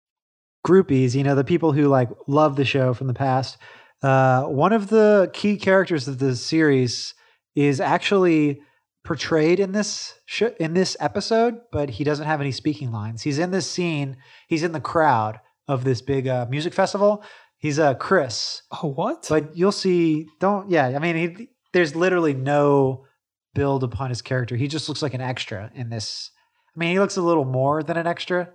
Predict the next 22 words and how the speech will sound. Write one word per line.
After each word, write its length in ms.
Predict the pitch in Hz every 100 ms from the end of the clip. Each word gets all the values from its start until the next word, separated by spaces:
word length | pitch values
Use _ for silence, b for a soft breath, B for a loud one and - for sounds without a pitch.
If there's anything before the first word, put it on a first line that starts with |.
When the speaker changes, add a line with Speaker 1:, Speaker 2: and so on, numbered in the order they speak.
| _
Speaker 1:
in 80 | 160
this 200 | 170 -
episode. 400 | 175 175 180 175
I'll 120 | 175 165
Speaker 2:
Mm-hmm. 80 |
Speaker 1:
point 140 | 214 185
him 60 |
out 160 | 139 131
to 100 | 135
you 180 | 127 143 -
after 280 | 131 -
this, 300 | 123 120 -
uh, 300 | - 131 226 180
Speaker 2:
Oh, 40 |
okay. 320 | 156 147 170 -
Speaker 1:
podcast. 420 | 143 139 139 131
But, 140 | 165 170
uh, 160 | 156 127 B B B B B -
um, 300 | 139 135 131
yeah, 240 | 143 151 120
he's 320 | 170 156 170
a, 640 | 160 151 143 135 135